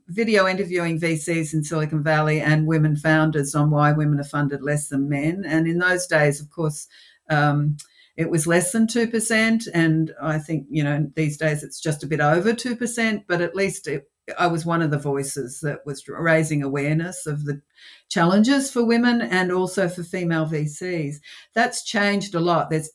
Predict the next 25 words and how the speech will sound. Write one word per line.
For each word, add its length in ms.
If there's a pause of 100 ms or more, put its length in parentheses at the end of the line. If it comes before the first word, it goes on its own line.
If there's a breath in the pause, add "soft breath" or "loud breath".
(140)
lot 340
of 240
female 400
V 200
Cs, 320
but 240 (420 loud breath)
it 120
is 240
hard 420
to 100
manage, 680
um, 380 (400 soft breath)
raising 420
a 60
family 680
and 260
also 600
having 360
a 80
high-profile 840
job 440 (100)
like 240
yours 640
as 240
a 140